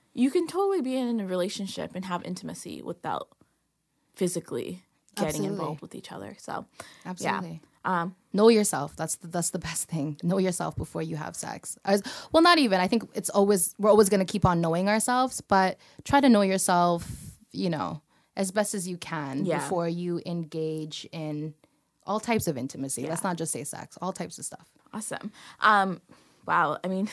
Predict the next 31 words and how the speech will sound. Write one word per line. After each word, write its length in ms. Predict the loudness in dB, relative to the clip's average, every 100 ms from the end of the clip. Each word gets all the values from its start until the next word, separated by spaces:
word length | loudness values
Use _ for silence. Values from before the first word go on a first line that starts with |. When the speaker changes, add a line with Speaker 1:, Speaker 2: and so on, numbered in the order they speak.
| -10 -16
Speaker 1:
<laughs> 200 | -18 0
part 240 | 2 2
two 300 | 0 2 2
even 340 | 0 -4 -4 -6 -6
feels 200 | -4 -2
like 120 | -4
it 60 | -6
needs 180 | -8 -10
a 60 |
part 260 | -10 -10 -10
three. 200 | -10 -8
But 200 | -2 2
Speaker 2:
I 60 | 4
know. 140 | 4
<laughs> 60 | 4
Speaker 1:
before 420 | 4 8 8 10
we, 220 | 8 6 -2 -8 -14 -4
before 440 | -4 2 4 4
we 220 | 2 -4 -6
conclude 580 | -4 -4 -4 -4 -2 -2
this 140 | -2
episode, 340 | -4 -4 -4
I 60 | -2
wanna 220 | 0 0
go 120 | 0 -2
into 440 | -4 -4 -4 -4 -4
a, 380 | 0 2 2 0 -6 -12
a 60 |
particular 420 | -12 -10 -4 -4
topic 560 | -4 -4 -4 -4 -6 -6
because, 440 | -10 -6 -6 -6